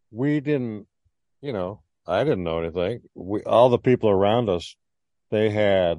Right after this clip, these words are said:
a lot of booze. You could smell the brandy, and they all brought these sandwiches they wrapped in, uh, tin foil, and they'd take 'em off. And so this corned beef sandwich would be waffling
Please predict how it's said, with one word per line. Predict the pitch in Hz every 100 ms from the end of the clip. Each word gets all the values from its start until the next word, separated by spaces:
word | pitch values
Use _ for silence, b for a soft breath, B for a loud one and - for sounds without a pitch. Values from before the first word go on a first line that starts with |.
| - _ _ _ _
a | 92
lot | 98 92 85
of | 76 80
booze. | 107 113 113 113 98
You | 92
could | 95
smell | - 104 104 98
the | 80
brandy, | 73 98 107 107 107 101
and | 101 98 92
they | 92
all | 101 101
brought | 92 95 98 -
these | 90 82 - - _ _ _
sandwiches | - 127 135 147 101 80 85 87 82
they | 87
wrapped | 87 95 101 107 -
in, | 92 87 80 82
uh, | 80 82 -
tin | 131 127
foil, | - 98 90 85 95
and | 92
they'd | 95
take | 113 104
'em | 95
off. | 95 101 107
And | 98 82 _ _ _
so | - 131 117
this | 107 101 - - _ _ _
corned | - 135 127
beef | 107 117 -
sandwich | - 117 120 113 90 95
would | 92 85
be | 95
waffling | 90 90 95 107 - 104 92 90